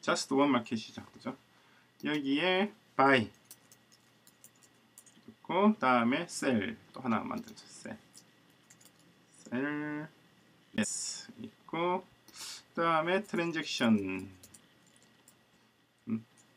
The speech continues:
티에스. 요렇게 있고, 또 하나 더 있어야 되겠네요.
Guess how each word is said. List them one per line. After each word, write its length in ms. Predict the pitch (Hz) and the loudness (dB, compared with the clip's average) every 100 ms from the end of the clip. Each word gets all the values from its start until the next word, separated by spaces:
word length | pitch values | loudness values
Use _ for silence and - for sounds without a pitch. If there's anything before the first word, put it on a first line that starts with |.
| - | -16
티에스. 580 | - 107 - - - - - _ _ _ _ - _ _ _ _ _ - | -8 -6 -6 -8 -8 -14 -20 _ _ _ _ -20 _ _ _ _ _ -8
요렇게 640 | 110 110 113 - - 196 220 - _ - - - - | -4 -4 -6 -6 0 2 2 -2 _ -20 -20 -20 -16
있고, 520 | - - - 170 180 | -16 -16 -6 -2 -2
또 80 | 180 | -2
하나 220 | 170 185 | -2 -2
더 80 | 165 | -2
있어야 160 | 175 - | -4 -2
되겠네요. 380 | 143 139 147 | 0 2 0